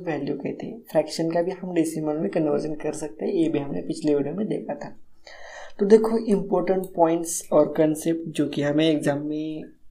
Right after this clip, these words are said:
speed में question solve करने के लिए जरूरी होता है, वही देखेंगे हम। तो देखो, major points left to right, मतलब देखो यहाँ पे टू पॉइंट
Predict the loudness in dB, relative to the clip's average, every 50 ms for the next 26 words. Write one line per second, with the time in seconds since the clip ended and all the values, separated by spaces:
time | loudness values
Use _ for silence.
0 | -12 -10 -8 -10 -8 -4 -2 -2 0 0 0 0 0 -2 -2 -4 -4 -6 -4 -2
1 | -2 -2 0 -2 -2 -4 -4 -2 -4 -2 4 6 6 6 6 4 2 2 0 0
2 | 0 0 -2 -6 -6 -4 -4 -2 0 0 0 0 0 -2 -4 -8 -10 -16 _ _
3 | _ _ _ _ _ _ _ _ _ _ -20 -20 -20 -20 -20 -20 _ _ 0 4
4 | 6 6 8 8 8 6 6 6 6 6 6 6 4 2 0 0 0 0 0 0
5 | -4 -6 -6 -8 -6 -6 -6 -8 -8 -14 -18 -18 -20 -12 -6 2 6 6 6 6
6 | 4 0 -2 -4 -4 -2 2 4 4 4 4 4 6 6 6 6 6 0 -2 -2
7 | 0 0 -2 -4 -6 -8 -2 2 2 2 2 0 -2 -6 -2 2 2 4 4 4
8 | 2 0 -2 -6 -12 -16 -20 -20 _ _ -20 -20 -20 -18 _ -6 -4 -2 -2 -2
9 | -2 -2 -4 -4 -4 -6 -6 -6 -2 -2 -4 -4 0 0 0 0 0 -2 -4 -6
10 | -6 -6 -4 -6 -6 -6